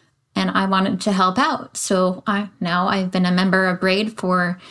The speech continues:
five years, and I'm in my sixth and final year this year.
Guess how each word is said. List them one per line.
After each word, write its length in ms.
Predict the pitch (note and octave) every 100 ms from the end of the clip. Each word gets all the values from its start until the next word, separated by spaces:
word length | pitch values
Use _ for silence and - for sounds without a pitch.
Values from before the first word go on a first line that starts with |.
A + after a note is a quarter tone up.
| -
five 280 | - F#3+ F#3
years, 480 | F#3 G#3 D#4+ - -
and 300 | - F3+ F3+
I'm 200 | F3+ F3
in 120 | F3 F3+
my 140 | F3
sixth 420 | F3+ - G#3 -
and 180 | - F#3
final 360 | F#3 F#3 F3+ F#3+
year 440 | F#3 F3+ F#3+ B3+ -
this 280 | G#3+ G#3 -
year. 380 | F#3+ G3+ D#4+